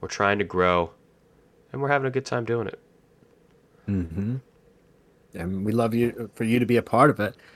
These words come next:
Speaker 2: and engage with us. We, you know, like he, like he said, send us a message, leave a comment, whatever. But, like, you can, you can reach us directly.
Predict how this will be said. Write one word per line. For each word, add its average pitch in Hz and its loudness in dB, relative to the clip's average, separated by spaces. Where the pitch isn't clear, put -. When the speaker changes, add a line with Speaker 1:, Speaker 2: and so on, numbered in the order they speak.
Speaker 2:
and 123 6
engage 208 8
with 127 2
us. 98 0
We, 127 2
you 120 -2
know, 135 2
like 104 -6
he, 131 4
like 120 4
he 135 4
said, 131 4
send 110 2
us 113 2
a - 2
message, 120 2
leave 107 4
a - -8
comment, 110 2
whatever. 107 2
But, 98 0
like, 95 0
you 107 -2
can, 113 -4
you 110 -12
can 110 -4
reach 101 0
us 95 -6
directly. 95 -2